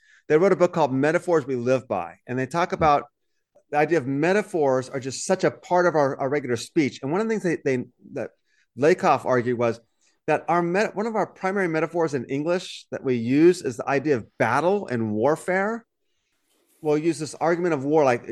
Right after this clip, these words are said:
y-, your claims are indefensible, your arguments were on target, your, the weak, there's a weak point in your argument, or the person, she shot down my points. And he's like, "What if we actually used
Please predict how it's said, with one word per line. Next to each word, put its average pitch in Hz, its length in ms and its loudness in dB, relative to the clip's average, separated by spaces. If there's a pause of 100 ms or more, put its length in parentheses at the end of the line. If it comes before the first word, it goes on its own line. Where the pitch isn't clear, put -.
y-, 139 180 -4
your 143 160 2
claims 180 420 0
are 156 80 4
indefensible, 139 680 -2
your 107 200 0
arguments 165 480 0
were 127 120 -2
on 139 220 -2
target, 120 440 -2
your, 113 260 0 (220)
the 127 120 2
weak, 214 320 0
there's 156 160 0
a 156 60 4
weak 190 260 2
point 180 160 0
in 156 100 -2
your 143 140 -6
argument, 123 400 -2
or 104 260 -6
the 131 120 -4
person, 196 400 -4
she 147 160 -10
shot 190 300 -2
down 175 240 0
my 139 160 2
points. 135 440 -8 (720)
And 151 120 2
he's 165 140 2
like, 170 240 2 (180)
"What 196 240 -2
if 311 200 -6
we 214 120 0
actually 185 420 -2
used 151 500 -2